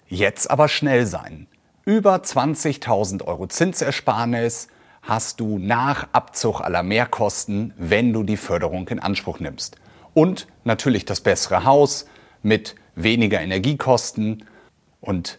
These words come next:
vielen weiteren Vorteilen. Seit dem zwanzigsten Februar ist die Förderung wieder da.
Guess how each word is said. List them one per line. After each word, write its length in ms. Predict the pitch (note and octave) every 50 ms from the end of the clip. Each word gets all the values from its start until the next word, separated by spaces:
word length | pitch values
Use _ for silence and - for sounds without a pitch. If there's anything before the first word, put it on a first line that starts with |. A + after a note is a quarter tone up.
| _
vielen 720 | _ - - - - B2 C#3+ D3+ C3+ B2+ B2+ A#2 A#2+ A#2+ A#2 - -
weiteren 600 | - E2 F2+ F2 F#2 F2+ - - F#2 G2+ G2 F#2
Vorteilen. 720 | - - F2 F2 - - - D#2+ D#2+ D#2 - - - - _ _ _ _ _ _ _ _ _ _ _
Seit 440 | - F2+ F2+ A2+ - C#3 D3+ C#3+ D3+
dem 320 | C3 A#2 A#2 A#2 A#2 A2 A2 - - _ _ _ _ _ _
zwanzigsten 760 | - - - A2+ G#2 C3+ C3 - - A#2 - - - A#2+ A2+
Februar 540 | - - A#2 A#2+ A2 G2 G2+ G2+ G2 G2+ F#2+
ist 240 | - F#2+ - - -
die 80 | F#2+
Förderung 400 | - - F#2+ F2+ E2 F#2 F2+ E2
wieder 160 | - E2 F#2 F2
da. 260 | E2 E2 D#2 -